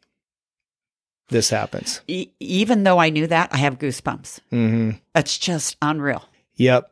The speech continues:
Speaker 1: It sounds like, well, I'm not gonna read these details of his wounds. I don't think that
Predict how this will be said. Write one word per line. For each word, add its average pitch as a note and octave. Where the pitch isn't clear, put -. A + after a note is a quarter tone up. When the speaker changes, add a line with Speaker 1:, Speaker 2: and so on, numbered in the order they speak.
Speaker 1:
It B2+
sounds C#3
like, A#2+
well, C#3
I'm D3
not C#3+
gonna A#2+
read G2+
these G#2+
details G#2+
of G2
his G2
wounds. G2+
I G2+
don't G#2
think G#2
that G#2+